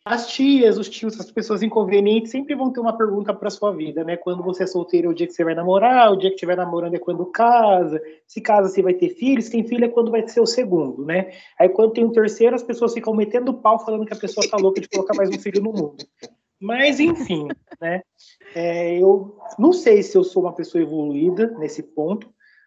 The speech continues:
mas isso nunca foi uma coisa que passou pela minha cabeça. Eu lembro que quando eu era criança, tudo bem, mesmo sendo um menino, né? Quando perguntava, "Ah, o que que você, como você se imagina a sua vida?"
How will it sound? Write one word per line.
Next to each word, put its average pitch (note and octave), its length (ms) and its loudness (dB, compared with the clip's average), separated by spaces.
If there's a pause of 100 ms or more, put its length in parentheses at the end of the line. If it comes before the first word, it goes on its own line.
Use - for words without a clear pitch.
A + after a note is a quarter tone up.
(120)
mas G3+ 260 2
isso A#3 240 -6
nunca C#4+ 480 2
foi B3 320 0
uma A#3+ 180 -4
coisa A#3 380 2 (140)
que G3+ 80 -16
passou A3 240 -4
pela A3 180 -4
minha A3 120 -4
cabeça. F#3+ 360 2
Eu F#3 60 2
lembro G3 240 4
que - 60 -14
quando G3+ 220 -4
eu G3 60 6
era G3 140 4
criança, F#3+ 480 -2
tudo A3 180 -10
bem, A#3+ 400 -4 (200)
mesmo F3 280 2
sendo F3 280 -6
um D#3+ 40 -2
menino, F#3+ 440 0
né? G3 240 2 (400)
Quando G3 260 2
perguntava, G#3 500 2
"Ah, C4+ 160 2
o B3 40 -4
que B3+ 140 -8
que - 140 -20
você, A3+ 680 4
como A#3 180 -4
você B3 160 -6
se - 100 -6
imagina G#3 400 2
a - 40 0
sua G3+ 160 2
vida?" D3 320 -2